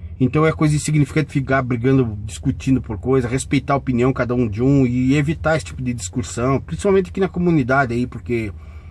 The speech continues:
são muitas pessoas. Você pode pensar de uma forma e outro ter outra opinião daquilo. Não há necessidade de você ficar discutindo por causa de uma coisa insignificante.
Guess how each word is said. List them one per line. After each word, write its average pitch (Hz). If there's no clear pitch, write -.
são 190
muitas 185
pessoas. 107
Você 139
pode 175
pensar 160
de 151
uma 143
forma 160
e 156
outro 151
ter 147
outra 156
opinião 135
daquilo. 135
Não 175
há 277
necessidade 156
de -
você 135
ficar 143
discutindo 156
por 175
causa 151
de 131
uma 131
coisa 123
insignificante. -